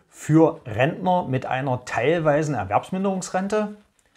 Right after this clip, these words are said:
Mein Name ist Peter Knöppel, ich bin Rechtsanwalt und Rentenberater von Rentenbescheid vierundzwanzig punkt de. Ich habe eine Anfrage erhalten zum Thema Energiepreispauschale für Rentner. Und zwar hat dort eine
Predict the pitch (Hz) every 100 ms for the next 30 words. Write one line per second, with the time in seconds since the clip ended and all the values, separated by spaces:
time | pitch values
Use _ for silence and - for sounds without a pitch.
0 | _ _ _ - 98 165 165 165 165 135
1 | - 117 113 117 170 190 151 - 101 123
2 | 151 170 151 143 135 147 - 95 - -
3 | 160 160 143 107 104 120 113 107 - -
4 | 113 117 123 - 90 82 151 147 113 -
5 | 104 - 90 - 95 117 117 117 101 85
6 | _ _ - - - - - - - -
7 | 131 - 139 123 180 - 175 180 165 139
8 | 151 147 - 143 143 139 - 143 139 135
9 | 123 113 104 175 - 151 156 143 - 127
10 | 127 - 107 113 180 226 196 190 - -
11 | _ _ _ _ _ _ - 151 160 160
12 | - 117 120 143 151 127 139 139 139 139
13 | - - 120 123 123 123 117 113 110 107
14 | 104 98 92